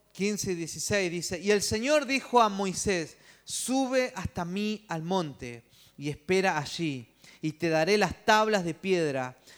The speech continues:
con la ley y los mandamientos que he escrito para instrucción de ellos.'" Entonces subió Moisés al monte, y la nube cubrió el monte, y la gloria del Señor reposó sobre el monte Sinaí,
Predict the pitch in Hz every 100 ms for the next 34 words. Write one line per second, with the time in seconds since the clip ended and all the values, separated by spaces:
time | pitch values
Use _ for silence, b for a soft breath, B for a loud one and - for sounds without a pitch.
0 | B _ 160 156 151 160 202 208 202 190
1 | 156 147 143 147 147 175 190 156 127 127
2 | 127 - 156 160 - 185 190 - 190 180
3 | 139 135 - 139 - 160 143 151 143 -
4 | 120 113 B B B - 185 180 240 240
5 | 226 220 202 180 214 202 190 - 196 180
6 | 165 165 190 165 - 135 131 B B -
7 | 175 175 196 233 226 208 165 180 208 165
8 | 135 127 120 - 117 _ _ 175 175 165
9 | 190 220 208 208 180 - 170 185 180 170
10 | 156 156 - 208 196 175 160 151 160 156
11 | 151 - 131 131 123